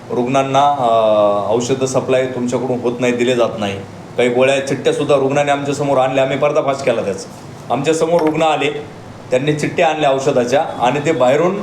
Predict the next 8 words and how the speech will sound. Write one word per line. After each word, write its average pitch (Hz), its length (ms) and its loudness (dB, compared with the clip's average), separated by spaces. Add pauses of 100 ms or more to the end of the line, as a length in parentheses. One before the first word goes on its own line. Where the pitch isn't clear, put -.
(480)
अ, 120 120 2
मेडिसिन 170 400 2
आणलेलं 165 300 4 (100)
ते 170 120 2
सुद्धा 170 220 2
आम्हाला 156 260 2
त्यांनी 139 220 0
दाखवलं. 110 380 -2